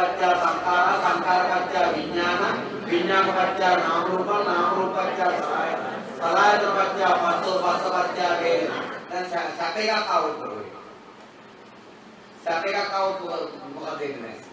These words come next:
එයා දකින්නට හරි සැප නම් දැන් කියන්නේ මොකක්ද? හිත ගිහිල්ලා ඒක, ඒ-, එතන හිත ගිහිල්ලා ඒක ඇලෙනවද නැද්ද? ඇලෙන්නේ ඇයි ඒ?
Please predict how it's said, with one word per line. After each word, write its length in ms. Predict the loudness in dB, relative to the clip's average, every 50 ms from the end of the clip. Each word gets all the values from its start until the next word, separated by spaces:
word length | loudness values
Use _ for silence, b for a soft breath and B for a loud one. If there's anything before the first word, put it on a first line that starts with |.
| -20 -20 -14
එයා 240 | -8 -4 -2 -2 -2
දකින්නට 480 | -2 -2 -4 -6 -6 -8 -8 -6 -6
හරි 220 | -6 -6 -6 -6 -6 -6 -8
සැප 220 | -8 -8 -8 -8 -6
නම් 220 | -4 -4 -4 -4
දැන් 180 | -4 -6 -8 -8
කියන්නේ 260 | -8 -8 -8 -8 -8
මොකක්ද? 240 | -8 -8 -10 -10 -12 -14 -18 -18 -20 -20 -20 -20 -20 -20 -18 -16 -16 -16 -16 -18 -20 -20 -20 -20 -20 -20 -14
හිත 200 | -10 -8 -4 -4
ගිහිල්ලා 460 | -4 -4 -2 -4 -4 -4 -4 -4 -4
ඒක, 200 | -2 -2 -4 -4
ඒ-, 340 | -4 -6 -6 -6 -6 -6 -6
එතන 240 | -8 -8 -8 -8 -8 -8
හිත 220 | -8 -8 -8 -8
ගිහිල්ලා 380 | -8 -6 -6 -6 -6 -6 -6 -6 -6 -4
ඒක 160 | -4 -4 -4 -4 -8 -10 -12 -14 -12
ඇලෙනවද 460 | -10 -6 -4 -2 -2 0 0 0 0
නැද්ද? 260 | -2 -4 -6 -8 -10 -12 -14 -16 -16 -18 -18 -20 -20 -20 -20 -20 -20 -20 -20 -20 -20 -20 -20 -20 -20 -20 -20 -20 -20 -20 -20 -18
ඇලෙන්නේ 420 | -10 -8 -6 -4 -4 -4 -4 -6 -4
ඇයි 280 | -4 -4 -4 -4 -6
ඒ? 120 | -8 -8